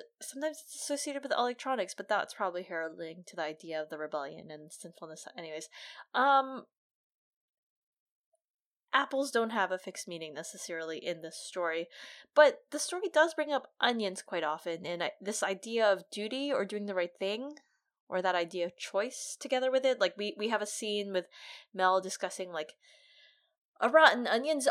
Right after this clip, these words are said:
all rotten," and I'm like, "No, Melisandre, because sometimes, you know, unlike John wasting food, we cut off the bad part of the onion and we still use the good part.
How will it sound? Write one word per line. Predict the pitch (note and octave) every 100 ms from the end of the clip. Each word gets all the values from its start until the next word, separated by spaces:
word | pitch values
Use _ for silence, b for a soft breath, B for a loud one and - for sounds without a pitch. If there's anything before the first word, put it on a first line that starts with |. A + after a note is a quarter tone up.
| -
all | - E4+ D#4
rotten," | B3+ A3 G#3 G3
and | - A3+
I'm | A#3
like, | A#3 A#3 A3 -
"No, | A3+ E4 D#4
Melisandre, | C#4 A#3+ A#3+ A3+ G#3 G#3 G3+ F#3+ G3 G#3 - _ A3
because | A#3 D4+ C#4+
sometimes, | - D4+ D#4+ D4 C#4+
you | C#4
know, | B3+ B3+ A#3+
unlike | B3 B3+ A3+
John | B3+ A#3+
wasting | A#3 B3+ - A3
food, | - A#3 G#3+ G#3
we | A#3
cut | - D4
off | C#4+ C#4+
the | -
bad | G#3+ G3 F#3+
part | A3 F#3
of | F3+
the | F#3
onion | F#3+ F#3+ F#3
and | F#3+
we | G#3+
still | A#3 C#4
use | C#4 B3+ B3+
the | G#3+
good | A3+ G#3
part. | - E3 E3